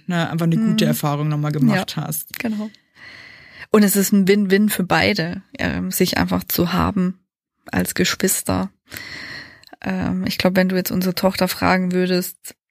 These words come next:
Speaker 2: w-, gut, die ist drei, aber die, für die, die wächst halt normal auf, ne? Für die ist Behinderung halt einfach
Speaker 1: Ihr
Speaker 2: normal.
Speaker 1: Alltag,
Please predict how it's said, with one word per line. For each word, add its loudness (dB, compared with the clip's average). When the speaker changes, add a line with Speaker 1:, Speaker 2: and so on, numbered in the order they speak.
Speaker 2:
w-, -10
gut, 0
die 2
ist 0
drei, 2
aber 2
die, -12
für -4
die, 0
die -4
wächst -2
halt 2
normal 2
auf, -2
ne? -2
Für -2
die 0
ist -4
Behinderung 0
halt -2
einfach -8
Speaker 1:
Ihr 2
Speaker 2:
normal. 4
Speaker 1:
Alltag, 0